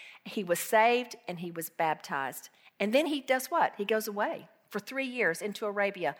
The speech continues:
How long were the disciples with Jesus on earth? Three years. Paul's going to be out in the desert alone with the Lord, being taught by him for three years before he comes back to Damascus. Then we know he goes into Jerusalem for fifteen days. He meets with Peter,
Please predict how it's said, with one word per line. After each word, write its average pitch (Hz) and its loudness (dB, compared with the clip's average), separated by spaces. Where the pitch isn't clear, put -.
How 349 4
long 247 6
were 202 0
the 196 -2
disciples 180 -2
with 175 -8
Jesus 175 -8
on 180 -10
earth? 202 -12
Three 208 -6
years. 170 -8
Paul's 294 8
going 285 6
to 262 -2
be 233 4
out 240 8
in 277 -2
the 277 4
desert 202 4
alone 233 4
with 302 0
the 294 4
Lord, 196 4
being 196 0
taught - 4
by 233 2
him 185 -6
for 233 4
three 277 -2
years 277 0
before 226 4
he 220 6
comes 214 -2
back 240 6
to 269 -4
Damascus. 254 0
Then 262 4
we 311 0
know 269 6
he 247 6
goes 262 2
into 269 -2
Jerusalem 233 0
for 247 6
fifteen 277 2
days. 269 4
He 247 -2
meets 208 0
with - -2
Peter, 302 0